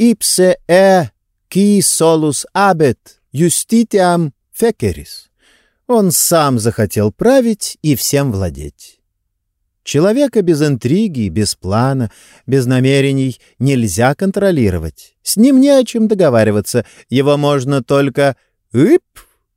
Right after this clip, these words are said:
и в клоака Максима. А вот с Кором Двейном «ып», боюсь, так просто не получится.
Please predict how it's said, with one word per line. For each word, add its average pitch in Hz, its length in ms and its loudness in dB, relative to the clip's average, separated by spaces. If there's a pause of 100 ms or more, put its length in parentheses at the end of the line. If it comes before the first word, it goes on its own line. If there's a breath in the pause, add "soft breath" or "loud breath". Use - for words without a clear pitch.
(500)
и 311 400 -2
в - 100 -20
клоака 165 540 0
Максима. 123 540 -4 (600 loud breath)
А 123 140 0
вот 120 260 0
с - 180 -10
Кором 117 520 0
Двейном 123 640 0 (400)
«ып», 294 320 2 (340)
боюсь, 135 580 0
так 269 220 -4
просто 143 380 -2
не 160 100 -2
получится. 233 680 -4